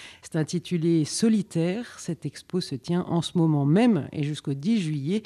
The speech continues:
N'hésitez vraiment pas à, à passer la voir parce que ça vaut le détour. C'est une sacrée performance. Stéphane Tidé, comment est-ce que vous avez imaginé cette œuvre ? Quelle idée de remplir, euh,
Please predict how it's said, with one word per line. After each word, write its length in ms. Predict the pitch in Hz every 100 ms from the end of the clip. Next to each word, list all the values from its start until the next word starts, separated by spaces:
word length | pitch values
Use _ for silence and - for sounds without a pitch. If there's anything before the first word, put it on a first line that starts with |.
| - -
N'hésitez 340 | 156 131 143 151
vraiment 280 | 151 165 135
pas 260 | 175 151
à, 140 | 139 160
à 80 |
passer 280 | 156 165 -
la 100 | 175
voir 160 | 170 202
parce 120 | 196
que 80 | 156
ça 140 | 185
vaut 100 | 196
le 80 | 220
détour. 320 | 185 - 175
C'est 140 | - 151
une 80 |
sacrée 400 | 143 156 - -
performance. 920 | 165 _ 185 - - 165 156 156 151 - - - - - - -
Stéphane 380 | - 254 311
Tidé, 580 | 269 196 190 190 - - - -
comment 180 | - 294
est-ce 100 | 320
que 80 | 214
vous 140 | 185
avez 240 | 170 185 -
imaginé 480 | 208 214 190 196 247
cette 360 | - 151 -
œuvre ? 280 | 165 165 147
Quelle 220 | - 202
idée 160 | 202 208
de 80 | 185
remplir, 500 | 147 175 170 165 180
euh, 200 | 156